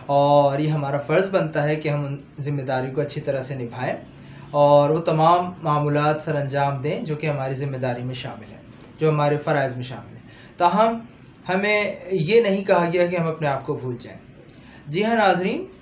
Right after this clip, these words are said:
आम तौर पर मुशाहिदा ये है कि हम,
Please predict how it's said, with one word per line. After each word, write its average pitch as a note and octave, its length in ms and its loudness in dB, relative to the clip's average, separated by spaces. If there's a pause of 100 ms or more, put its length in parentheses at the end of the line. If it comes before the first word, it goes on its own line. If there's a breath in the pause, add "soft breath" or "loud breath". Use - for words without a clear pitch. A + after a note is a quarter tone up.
आम E3 360 2
तौर F#3 180 6
पर G3 120 0
मुशाहिदा E3+ 420 0
ये F3 200 0
है F#3+ 140 -2
कि G#3+ 120 -8
हम, F3 500 -4